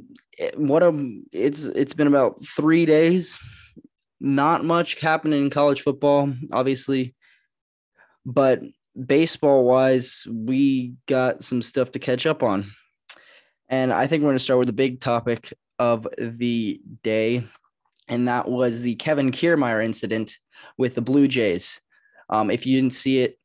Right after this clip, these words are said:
um, or maybe you did see it, but Kevin Kiermaier stole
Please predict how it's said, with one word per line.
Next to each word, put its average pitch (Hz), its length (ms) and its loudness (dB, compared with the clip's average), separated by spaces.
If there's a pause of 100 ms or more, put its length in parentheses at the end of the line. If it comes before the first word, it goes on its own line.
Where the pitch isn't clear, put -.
(320)
um, 110 720 -4
or 120 80 -2
maybe 120 240 0
you 110 40 -2
did 120 220 -2
see 123 240 0
it, - 160 -4 (340)
but 110 400 0 (960)
Kevin 156 280 2
Kiermaier 135 600 2
stole 127 640 0